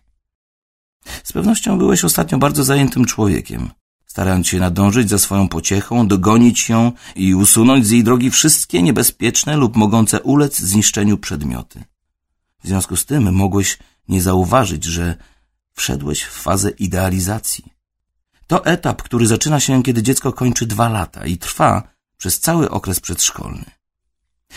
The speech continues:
Z jednej strony idealizacja oznacza bezkrytyczne naśladowanie rodziców przez dziecko. Z drugiej strony czas,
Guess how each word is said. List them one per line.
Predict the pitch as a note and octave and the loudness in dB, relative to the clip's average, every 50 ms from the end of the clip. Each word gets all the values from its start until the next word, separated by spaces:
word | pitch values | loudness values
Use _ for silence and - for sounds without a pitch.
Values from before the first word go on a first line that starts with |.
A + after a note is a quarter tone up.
| - - - | -16 -14 -6
Z | - | 0
jednej | C3 F3 G#3 C4 | 0 4 4 4
strony | A#3+ - G3+ G#3+ G3 F#3+ E3 | 4 4 2 2 4 4 4
idealizacja | D3+ D#3 D3+ C#3 C3 A#2+ A#2 D#3+ G#3 F#3+ - E3+ | 4 4 4 4 4 4 4 2 0 0 0 0
oznacza | D3 C3+ D#3 C#3+ - C#3+ | 0 0 0 0 0 0
bezkrytyczne | B2 B2+ C#3 - - C#3 A#2+ - - - - - C#3 C3+ | 0 2 0 2 2 0 2 2 2 0 2 2 4 4
naśladowanie | B2 A#2+ A#2 - A#2+ A#2 A2+ A#2+ A2 B2 B2 B2 A#2+ | 4 4 2 2 0 2 2 2 4 4 6 6 6
rodziców | A2+ A2+ G#2 G2+ G#2+ - A2+ G2+ - | 4 4 2 2 0 0 -2 -2 -2
przez | - - F#2 F2+ F2 | -4 -6 -6 -4 -4
dziecko. | F#2 F2 F2+ - - - - - - | -6 -6 -8 -6 -8 -10 -10 -10 -10
Z | F2+ | -6
drugiej | F#2 G#2+ - D#3 G#3 G3+ C#3 D2+ | -2 0 2 2 2 2 0 0
strony | - - - - - - - A1 - - | 0 -4 -6 -6 -14 -16 -16 -16 -16 -12
czas, | - - C#3 D#3+ C#3 - - - - - | -8 -4 -4 -4 -2 -2 -2 -4 -4 -6